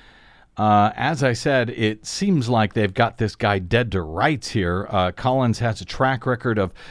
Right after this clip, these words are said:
backing, uh, Trump publicly, most recently calling for an end to special counsel Robert Mueller's probe. He blames the Obama administration for failing to push back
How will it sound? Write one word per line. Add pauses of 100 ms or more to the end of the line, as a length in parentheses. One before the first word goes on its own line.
backing,
uh,
Trump
publicly,
most
recently
calling
for
an
end
to
special
counsel
Robert
Mueller's
probe. (2000)
He
blames
the
Obama
administration
for
failing
to
push
back